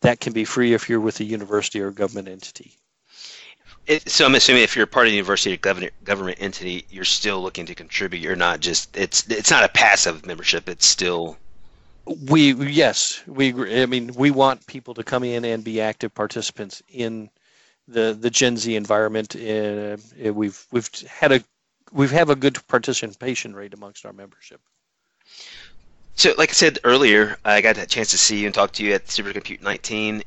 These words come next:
Speaker 2: and I, like, your, your booth was my favorite, by the way. I spent,
Speaker 1: <laughs> Oh,
Speaker 2: I, I think I,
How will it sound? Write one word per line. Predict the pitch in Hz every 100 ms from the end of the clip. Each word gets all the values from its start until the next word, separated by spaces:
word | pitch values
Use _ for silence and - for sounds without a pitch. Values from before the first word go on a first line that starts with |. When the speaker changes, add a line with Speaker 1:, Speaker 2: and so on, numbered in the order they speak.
| -
Speaker 2:
and | 101 98 95 92 85 -
I, | 104 85 - -
like, | 98 -
your, | - 123 -
your | 135 117
booth | 160 147
was | 104
my | 87
favorite, | 82 82 78 57 -
by | 76
the | 69
way. | 64 69 - -
I | -
spent, | - 117 110
Speaker 1:
<laughs> | 90
Oh, |
Speaker 2:
I, | 117
I | 117 196
think |
I, | 127